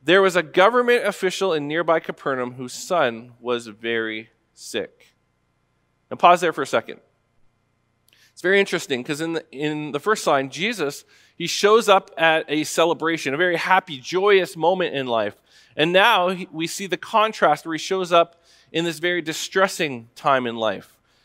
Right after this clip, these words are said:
and it was, which is, which is important to note that, you know, God,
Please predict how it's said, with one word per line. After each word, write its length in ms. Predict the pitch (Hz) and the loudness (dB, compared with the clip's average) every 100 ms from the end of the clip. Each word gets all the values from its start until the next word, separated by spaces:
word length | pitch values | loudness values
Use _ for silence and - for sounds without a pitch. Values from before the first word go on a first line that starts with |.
| _ - | _ 0
and 140 | 165 | 2
it 80 | 160 | 4
was, 280 | 180 165 - _ - | 2 0 -6 _ -10
which 200 | 170 202 | -4 -2
is, 260 | 190 156 - - | -2 -6 -12 -8
which 240 | 175 180 | -6 -6
is 80 | 175 | -6
important 340 | - 226 202 | -4 -2 0
to 40 | 190 | 0
note 260 | 214 214 | 2 2
that, 180 | 165 156 _ _ _ | 0 -2 _ _ _
you 80 | 180 | -2
know, 100 | 180 | 0
God, 500 | 151 185 220 208 | 4 6 6 2